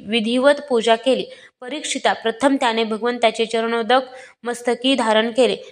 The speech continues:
नंतर दिव्य वस्त्रे, गंध, माळा, मौल्यवान अलंकार इत्यादी पूजा सामग्रीने त्यांचे पूजन केले. मस्तक लवून त्यांना नमस्कार केला व त्यांचे चरण आपल्या मांडीवर घेऊन तो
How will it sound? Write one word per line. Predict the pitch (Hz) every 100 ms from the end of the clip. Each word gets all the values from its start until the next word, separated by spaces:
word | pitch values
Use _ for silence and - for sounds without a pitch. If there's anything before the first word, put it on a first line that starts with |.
| -
नंतर | 247 247 269
दिव्य | 247 269 269 269 277
वस्त्रे, | 226 226 247 240
गंध, | 202 240 254 254 262 247 - - -
माळा, | 233 247 233 - - -
मौल्यवान | 247 247 254 269
अलंकार | - 226 240 247 202 -
इत्यादी | 214 - 247 247 277 277 - - _
पूजा | 262 262 320
सामग्रीने | 285 254 220 233 233
त्यांचे | 233 226 226 277
पूजन | 277 226 226 233
केले. | 247 202 - - _ _
मस्तक | 240 262 285 302 277
लवून | 233 233 254 247
त्यांना | 240 226 233
नमस्कार | 214 220 - 226
केला | 226 240 196
व | 208 254
त्यांचे | 254 220 214 247
चरण | - 240 254
आपल्या | - - 233 269
मांडीवर | 254 226 226 226
घेऊन | 226 285 214 - - - _ _ -
तो | 285 302